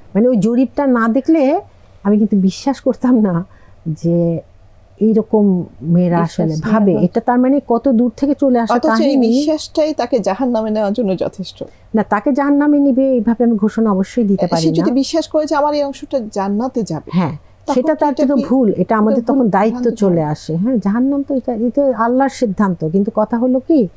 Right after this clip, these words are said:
Speaker 1: যে এই যে স্বামীকে সুপেরিয়র মনে করা, এটাও তো ইসলামের একটি ভুল ব্যাখ্যা। এই, এটা যে কবে আমরা এসে, আমাদের আসলে অনেক দায়িত্ব। এই যে প্রোগ্রামগুলোতে আমরা কথা বলি, আমরাও আসলে পাকড়াও হব আল্লাহর কাছে যদি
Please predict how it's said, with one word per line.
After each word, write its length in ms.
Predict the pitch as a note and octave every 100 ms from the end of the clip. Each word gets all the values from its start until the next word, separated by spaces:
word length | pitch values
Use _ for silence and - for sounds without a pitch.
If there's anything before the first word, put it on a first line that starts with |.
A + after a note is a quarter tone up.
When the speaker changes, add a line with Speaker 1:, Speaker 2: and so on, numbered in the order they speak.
| - - - - -
Speaker 1:
যে 400 | D#3+ G3 G3+ G3 -
এই 200 | A3+ B3
যে 340 | C#4 C#4 C4+
স্বামীকে 440 | - A3 A#3 A#3
সুপেরিয়র 720 | B3+ - G#3+ - A3 B3+ D4 C4+
মনে 260 | A#3+ G3+
করা, 240 | E3+ C#3 - - -
এটাও 180 | - C4
তো 120 | C4+
ইসলামের 380 | A#3+ B3 A3 G#3
একটি 180 | - F#3
ভুল 360 | E3+ G#3+ G#3+ -
ব্যাখ্যা। 400 | F3+ F#3+ - - - - - - - - - - -
এই, 280 | B3 G#3
এটা 180 | B3 C4+
যে 100 | C4 C4
কবে 260 | A#3 A3+ C#4
আমরা 460 | B3+ A#3+ A#3 B3
এসে, 220 | A3+ -
আমাদের 340 | G#3 G3+ G#3+ A3+
আসলে 200 | - B3
অনেক 320 | A3+ C#4+ A#3
দায়িত্ব। 480 | G#3 A#3 A#3+ - E3
এই 100 | D#3
যে 80 | E3+
প্রোগ্রামগুলোতে 680 | G3+ F#3 G3 A3 G#3+ G#3+ G#3
আমরা 200 | G3+ G3
কথা 300 | F#3 F#3 -
বলি, 400 | G3+ G3+ A3+ E3 C#3+ - - - -
আমরাও 280 | F3+ G3 B3+
আসলে 300 | A#3+ B3 A3+
পাকড়াও 440 | G#3+ G3 G#3+ A3
হব 140 | G#3+ G3
আল্লাহর 280 | F3+ F3
কাছে 220 | E3+ E3+ F#3
যদি 240 | F3